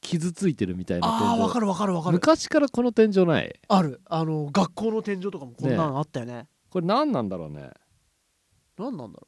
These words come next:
Speaker 2: う。この模様をつけることのメリットがあんのかな、なんか。
Speaker 1: ね、これ模様なのかさ、
Speaker 2: うん。
Speaker 1: ね、素材をちょっとでもそ-、減らしたいからかわかんないけど。
Speaker 2: いやいや、これケチってこうしてるわけじゃないでしょ。
Speaker 1: <laughs> そうじゃない。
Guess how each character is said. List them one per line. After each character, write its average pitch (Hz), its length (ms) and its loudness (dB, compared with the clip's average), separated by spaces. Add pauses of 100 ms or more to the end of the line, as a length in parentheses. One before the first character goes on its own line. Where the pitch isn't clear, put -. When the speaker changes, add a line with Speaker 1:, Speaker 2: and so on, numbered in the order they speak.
Speaker 2:
う。 - 80 -20
こ 226 140 -8
の 262 260 -4 (760)
模 185 220 4
様 190 360 8
を 190 80 4
つ - 160 -10
け 202 120 8
る 156 120 2
こ 127 100 -8
と 123 160 -8
の 110 180 -10
メ 165 160 2
リ 151 100 2
ッ - 20 -8
ト 131 140 -16
が 143 100 -4
あ - 20 -4
ん 139 60 -8
の 110 80 -16
か - 100 -20
な、 - 100 -20
な 95 80 -20
ん - 80 -20
か。 - 120 -18
Speaker 1:
ね、 123 160 -6
こ 151 120 -6
れ 170 60 0
模 151 200 2
様 277 220 2
な 277 140 0
の 165 80 -2
か 101 140 -2
さ、 90 420 -4
Speaker 2:
う 147 60 -18
ん。 127 180 -20 (920)
Speaker 1:
ね、 120 300 -8 (300)
素 147 200 -6
材 180 240 2
を 170 80 0
ち - 120 -8
ょ - 40 0
っ - 20 -16
と 170 160 -2
で 123 80 2
も 101 100 -6
そ-、 135 180 -8 (160)
減 123 120 0
ら 123 80 0
し - 100 -12
た 135 80 -2
い 101 80 -2
か 90 80 -10
ら 87 100 -12
か 82 100 -12
わ 82 100 -8
か 95 100 -12
ん 87 60 -12
な 80 80 -14
い - 20 -16
け - 80 -16
ど。 - 60 -14
Speaker 2:
い 151 60 4 (280)
や 165 60 2
い 151 60 -2
や、 143 40 -8
こ 165 100 -6
れ 151 60 -4
ケ 190 240 0
チ - 260 -4
っ - 60 -20
て - 140 2
こ 185 180 4
う 185 60 4
し - 60 -2
て - 80 0
る 320 60 6
わ 294 60 6
け 214 80 4
じ 202 80 2
ゃ - 40 2
な 220 100 6
い 185 40 6
で 208 60 0
し 214 40 0
ょ。 202 1700 2
Speaker 1:
<laughs> - 20 -
そ 196 100 4
う 180 60 4
じ 151 60 2
ゃ 123 60 2
な 107 180 -2
い。 - 20 -8